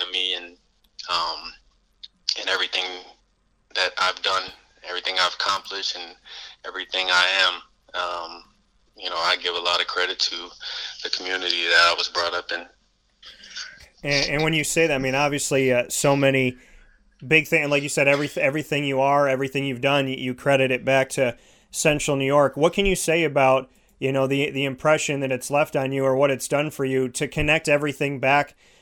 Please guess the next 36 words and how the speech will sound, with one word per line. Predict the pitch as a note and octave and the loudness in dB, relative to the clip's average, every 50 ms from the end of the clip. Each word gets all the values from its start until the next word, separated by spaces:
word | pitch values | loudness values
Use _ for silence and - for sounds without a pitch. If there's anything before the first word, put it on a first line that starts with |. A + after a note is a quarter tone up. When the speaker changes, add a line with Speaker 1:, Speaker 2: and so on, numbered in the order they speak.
| _ _ | _ _
Speaker 2:
to | - - C#3+ | -6 -4 0
Central | - - D#3+ D3 C3+ - C#3+ | 2 2 2 2 2 0 0
New | C#3+ C#3 | 0 2
York | C#3 D3 D3 C#3 C3+ - | 4 6 6 4 4 2
is, | C#3 C3+ C3+ C3 C3 B2 A2+ D#3 | 0 2 2 0 0 0 -2 -2
is | - C3+ C3 B2+ C#3+ | -2 -2 -2 -2 -2
a | C3 B2+ | -2 -2
huge | - D#3 D#3+ D3 B2+ - | 0 0 0 0 0 -2
compliment | - D#3 D3+ D3+ D#3 D3+ D3+ C3 C3 B2 B2+ B2+ - | 0 2 4 4 4 2 2 0 2 0 0 -2 -2
to, | - C3+ B2 A#2+ B2 | -2 -2 -2 -2 -2
to | - - C#3+ | -4 -6 -4
Central | C3 - C#3+ C#3 C3 - C3+ | -2 -2 -2 -2 -2 -2 -2
New | C3 | 0
York. | C3+ C3+ C3+ B2+ | 2 2 2 2
So | - - C#3 C3 B2+ B2+ - - - - - _ - | 2 2 2 2 2 0 -4 -12 -20 -20 -16 _ -2
I | B2+ C3 | 0 6
guess | D3+ - - - | 6 6 6 6
what | D#3+ D3+ C#3+ | 4 2 4
I'm | C#3 C#3+ | 4 2
asking | D3 D#3 D#3 - - D3 | 2 2 0 0 -2 -2
you | C#3+ C#3 | 0 2
is, | C#3 C3+ B2 - | 2 0 0 -2
is | C#3 C3+ A#2 | -4 -4 0
why | A#2 C#3 C#3+ D3 D3 | 4 6 6 6 6
does | D3 C#3+ - | 4 2 0
Central | - D3 C#3+ - D3 C#3 | -2 -2 -2 -2 -2 -2
New | C#3 | 0
York, | C#3 C#3 C#3 C3+ C3+ | 2 4 4 4 2
in | C3+ C3 | 0 -2
your | C3+ C3+ C3 | 0 0 0
opinion, | B2 - D3 C#3+ C#3 C3+ C3+ | 0 -2 -2 -2 -2 -2 -2
deserve | C3 C3 A#2+ A#2+ C#3 C#3+ D3 C#3 C3 A#2 - | -2 -2 0 0 0 2 2 2 0 -2 -4
to | - B2+ | -4 -2
have | A#2 B2+ A#2+ A2+ | 0 0 0 0
that | A#2 A2+ A2 - | -2 -4 -6 -6
compliment? | - A#2 G#2+ G#2+ - G#2+ A2 A2 - | -6 -8 -8 -8 -8 -10 -12 -12 -14